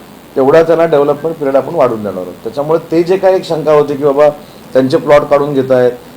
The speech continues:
ते गोल्फवाले येत आहेत म्हणून हे करतायत, गोल्फ कोर्स ही फक्त जी संकल्पना आहे ही टुरिझमच्या दृष्टीनं मांडलेली आहे. गोवा आणि सिंधुदुर्गाचा टुरिझम आकडा जो आहे तो फार मोठा आहे,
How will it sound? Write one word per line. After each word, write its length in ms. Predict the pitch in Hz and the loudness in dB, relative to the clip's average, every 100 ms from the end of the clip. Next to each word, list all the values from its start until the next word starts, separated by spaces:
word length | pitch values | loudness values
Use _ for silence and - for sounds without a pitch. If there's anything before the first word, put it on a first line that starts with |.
| - | -10
ते 60 | 135 | -8
गोल्फवाले 540 | 123 156 156 151 143 | 2 2 4 2 2
येत 160 | 139 135 | 2 2
आहेत 120 | 139 | 0
म्हणून 240 | 139 139 135 | 0 -4 -4
हे 80 | |
करतायत, 400 | 127 120 107 110 107 - - - - 117 | -4 -4 -2 -4 -4 -14 -20 -20 -10 -2
गोल्फ 280 | 143 151 | 0 0
कोर्स 280 | 175 185 180 | -2 -2 0
ही 60 | 185 | -2
फक्त 260 | 170 - | -2 -2
जी 360 | 160 151 180 175 - - | -6 0 2 2 -2 -8
संकल्पना 540 | 139 131 147 139 127 | -6 -4 -4 -2 0
आहे 220 | 107 101 104 - - - 160 | 0 -4 -8 -16 -20 -12 -8
ही 80 | |
टुरिझमच्या 680 | 165 151 147 160 180 180 185 | -6 -4 -2 0 0 0 0
दृष्टीनं 360 | 170 156 170 165 | 0 -2 -4 0
मांडलेली 400 | 139 131 123 131 | 0 0 0 -2
आहे. 100 | 131 | -2
गोवा 320 | 127 135 139 | 0 2 4
आणि 220 | 139 156 | 2 0
सिंधुदुर्गाचा 640 | - 127 131 135 131 131 | -6 -6 -2 -2 -2 -4
टुरिझम 480 | 143 143 135 139 156 151 - - - - | -6 -6 -4 -2 -4 -8 -16 -20 -16 -8
आकडा 280 | 127 160 165 | -2 2 4
जो 120 | 143 | 4
आहे 120 | 135 | 2
तो 60 | 143 | 0
फार 220 | 143 170 | 2 2
मोठा 260 | 156 135 107 | 2 0 0
आहे, 140 | 98 | -2